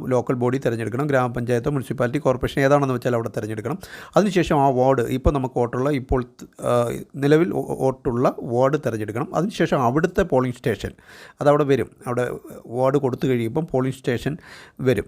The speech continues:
ആ പോളിംഗ് സ്റ്റേഷനും തിരഞ്ഞെടുക്കണം. ഇവിടെ ശ്രദ്ധിക്കേണ്ട മറ്റു ചില കാര്യങ്ങൾ കൂടിയുണ്ട്. ഇവിടെ നമുക്ക് ഒരു ലോക്കൽ ബോഡിയിലുള്ള ഒരു വാർഡിൽ നിന്ന് മറ്റൊരു വാർഡിലേക്ക് മാറാൻ സാധിക്കുകയുള്ളൂ.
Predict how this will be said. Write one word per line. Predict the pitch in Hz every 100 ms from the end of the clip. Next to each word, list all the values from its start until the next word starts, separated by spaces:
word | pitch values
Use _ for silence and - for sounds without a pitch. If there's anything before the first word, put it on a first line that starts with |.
| 120
ആ | 131
പോളിംഗ് | 135 147 160
സ്റ്റേഷനും | 165 143 117 143 170
തിരഞ്ഞെടുക്കണം. | 156 127 95 87 - -
ഇവിടെ | 180
ശ്രദ്ധിക്കേണ്ട | - 196 160 180 190
മറ്റു | 175 165 - - 247
ചില | - 160 156
കാര്യങ്ങൾ | 147 147 151
കൂടിയുണ്ട്. | 143 131 123 147
ഇവിടെ | 170 175
നമുക്ക് | 170 151 151 185 143 196 - 143
ഒരു | 151 196 190
ലോക്കൽ | 156 147 180 165
ബോഡിയിലുള്ള | 156 151 151 147 147 139 143 190 -
ഒരു | 139 147
വാർഡിൽ | 139 135 135 135
നിന്ന് | 135
മറ്റൊരു | 143 127 139
വാർഡിലേക്ക് | 127 127 123 123 135 127
മാറാൻ | 123 113 117
സാധിക്കുകയുള്ളൂ. | - 113 110 - 107 95